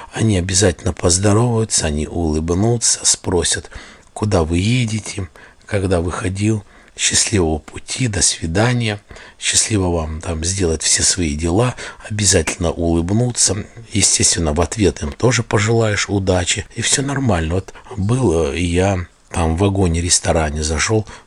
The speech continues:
покушать, потому что ехать, э, одиннадцать часов. Он ехал немножко медленнее, чем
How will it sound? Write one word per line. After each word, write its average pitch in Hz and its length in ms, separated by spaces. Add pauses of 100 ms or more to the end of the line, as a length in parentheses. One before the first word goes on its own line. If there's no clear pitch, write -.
покушать, - 640
потому 85 340
что 92 340 (260)
ехать, 95 840
э, 87 320
одиннадцать 95 600
часов. - 500
Он 71 120
ехал 98 340
немножко 85 640 (120)
медленнее, 113 680
чем 104 320